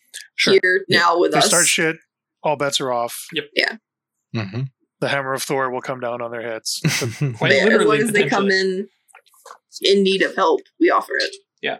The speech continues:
Speaker 1: Mm-hmm.
Speaker 4: And there, there, uh, specifically within the Concilium and everything like that, there is definitely a part of, you get these rights, but you need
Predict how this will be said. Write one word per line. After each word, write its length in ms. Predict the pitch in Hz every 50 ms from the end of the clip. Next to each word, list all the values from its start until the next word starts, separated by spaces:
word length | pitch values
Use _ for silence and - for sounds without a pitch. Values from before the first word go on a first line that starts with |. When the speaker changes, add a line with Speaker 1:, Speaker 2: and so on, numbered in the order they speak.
| _ -
Speaker 1:
Mm-hmm. 100 | - -
Speaker 4:
And 100 | 190 185
there, 300 | 190 226 233 233 226 214
there, 340 | 185 196 202 196 190 - - 185
uh, 460 | 170 156 147 143 139 139 139 135 139
specifically 580 | 139 - - 175 156 - 208 185 175 - 175
within 300 | 160 147 151 147 156 147
the 60 | 143 139
Concilium 500 | - 156 139 - - 180 170 170 160 151
and 100 | 147 147
everything 380 | 143 139 147 147 151 156 147 139
like 180 | 139 135 135 -
that, 180 | 135 131 - -
there 80 | 160
is 160 | 156 151 147 147
definitely 560 | - 175 175 175 185 170 156 151 156 147 143
a 180 | 147 143 139 131
part 280 | - - 160 147 143 147
of, 200 | 143 131 131 - - - - - - - _ _ _
you 520 | - _ - 196 160 151 190 247 254 226 202
get 320 | 160 - 233 277 277 -
these 280 | - 214 180 151 151 175
rights, 320 | 214 208 175 151 - -
but 220 | - 170 160 160
you 140 | 151 151 165 190
need 240 | 202 190 190 185